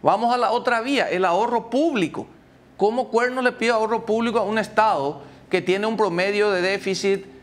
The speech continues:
de cuatro y medio por ciento del Producto Interno Bruto cuando lo recibió con uno por ciento de déficit?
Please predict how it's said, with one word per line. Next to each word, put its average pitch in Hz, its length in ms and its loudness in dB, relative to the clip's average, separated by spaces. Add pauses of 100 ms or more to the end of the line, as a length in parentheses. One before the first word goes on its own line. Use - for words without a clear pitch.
(140)
de 180 220 0
cuatro 202 460 0
y 190 60 0
medio 196 380 0
por 180 180 0
ciento 196 440 0
del 190 120 0
Producto 175 340 0
Interno 180 380 0
Bruto 170 380 0
cuando 139 280 0
lo 123 140 0
recibió 120 560 -2
con 139 220 -4 (100)
uno 220 320 -2
por 123 180 -2
ciento 127 460 -4
de 127 140 -2
déficit? 131 500 -4